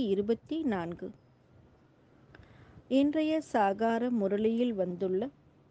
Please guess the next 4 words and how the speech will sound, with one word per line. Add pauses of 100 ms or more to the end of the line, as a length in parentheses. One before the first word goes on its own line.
(720)
இரவு
வகுப்பு (2250)
ஐந்து (220)
ஒன்று